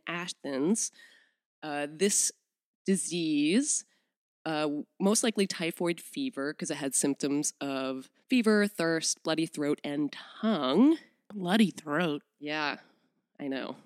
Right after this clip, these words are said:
Speaker 1: Gross, right? Uh, red skin and lesions. It weakened the Athenians greatly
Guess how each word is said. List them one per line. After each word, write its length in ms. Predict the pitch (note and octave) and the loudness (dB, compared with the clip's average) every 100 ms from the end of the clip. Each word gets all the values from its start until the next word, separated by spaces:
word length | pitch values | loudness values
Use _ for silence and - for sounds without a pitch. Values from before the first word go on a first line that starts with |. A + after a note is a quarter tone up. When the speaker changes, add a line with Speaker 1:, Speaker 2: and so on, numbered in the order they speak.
| _ _ _ | _ _ _
Speaker 1:
Gross, 300 | C3+ A#2+ - | -12 -10 -8
right? 200 | - B2 _ - - _ _ _ | -8 -8 _ -20 -20 _ _ _
Uh, 160 | D#3+ D#3 | -4 4
red 180 | G3 G#3 | 4 6
skin 180 | A3+ G#3 | 6 8
and 160 | F3 | 8
lesions. 640 | F#3+ G#3+ E3 B2+ G3 D4 - _ _ _ - _ _ _ _ _ _ _ | 6 6 4 2 4 4 0 _ _ _ -20 _ _ _ _ _ _ _
It 380 | F#3 F#3 F#3 - - | 6 6 6 0 2
weakened 480 | G#3 A3+ C4+ C4+ A#3 | 4 8 10 10 8
the 180 | A#3 F#3+ | 4 0
Athenians 880 | - C4 D#4 F3+ C3 F3 B3 - - _ | -2 6 8 8 8 6 6 2 -10 _
greatly 560 | F#3 G#3+ C#3 A#2+ D#3+ | -2 0 0 2 2